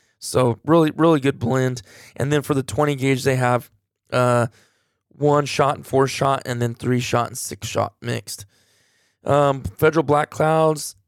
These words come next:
they got twenty-eight gauge. It's brand new. They actually have the twenty-eight gauge Black Cloud,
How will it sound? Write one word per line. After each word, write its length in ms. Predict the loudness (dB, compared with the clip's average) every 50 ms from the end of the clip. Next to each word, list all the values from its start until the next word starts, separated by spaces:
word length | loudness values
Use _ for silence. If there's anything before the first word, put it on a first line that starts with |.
| _ _ _ _
they 200 | 0 0 2 2
got 260 | 4 2 2 0 -2
twenty-eight 460 | -6 -6 -4 -4 -2 -2 -4 -4 -4
gauge. 360 | -4 -2 0 0 0 -2 -4
It's 160 | -12 -12 -10 -10
brand 460 | -10 -6 0 0 2 4 2 2 2
new. 300 | 2 2 4 2 2 0 _ _ _ _ _ _ _ _ _ -2
They 80 | 0 0
actually 340 | 0 0 0 -2 0 0 2
have 200 | 2 0 0 0
the 100 | 0 -4
twenty-eight 1000 | -4 -6 -4 0 0 0 0 -2 -4 _ -6 -4 -4 -4 -4 -6 _ -20 -16 -6
gauge 580 | -2 -2 0 2 0 0 -2 -4 -8 -14 -14 _ _ _ _ _ _
Black 340 | -6 -2 -2 0 0 -2 -4
Cloud, 560 | -8 -6 -4 -2 0 0 0 -2 -4 -6 -8